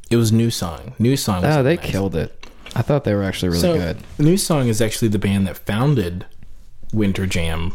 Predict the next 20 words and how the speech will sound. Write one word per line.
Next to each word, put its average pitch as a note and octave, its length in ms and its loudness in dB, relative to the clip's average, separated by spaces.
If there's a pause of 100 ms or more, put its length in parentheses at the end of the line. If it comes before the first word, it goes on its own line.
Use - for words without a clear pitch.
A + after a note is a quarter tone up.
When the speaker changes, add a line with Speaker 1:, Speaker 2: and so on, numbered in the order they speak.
Speaker 2:
Yeah. G#2 180 0
Speaker 1:
way F#2+ 120 2
back F2 280 -4
when. F2 380 -4 (920)
And, B2 200 2
uh, A2+ 300 2 (160)
<laughs> - 200 -2
they B2 140 4
founded F3+ 400 4
it. E3 200 0 (200)
I B2 60 0
took - 200 -6
some F2+ 120 -4
notes. E2+ 220 -6 (1600)
They B2 120 0
started D#3+ 320 4
it E3+ 120 2
fifteen C3+ 360 2
years G#2+ 220 2
ago, F2+ 400 -2